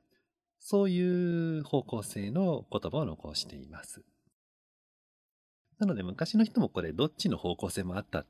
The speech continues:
ていう話ですね。この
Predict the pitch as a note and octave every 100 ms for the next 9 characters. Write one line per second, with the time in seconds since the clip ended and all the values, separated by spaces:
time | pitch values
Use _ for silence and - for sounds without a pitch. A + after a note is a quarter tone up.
0 | - - C#2 D#2 D2 - - - A2+ -
1 | _ _ _ _ _ _ _ _ _ _
2 | _ _ _ _ _ _ _ - E3+ A3
3 | A3+ A#3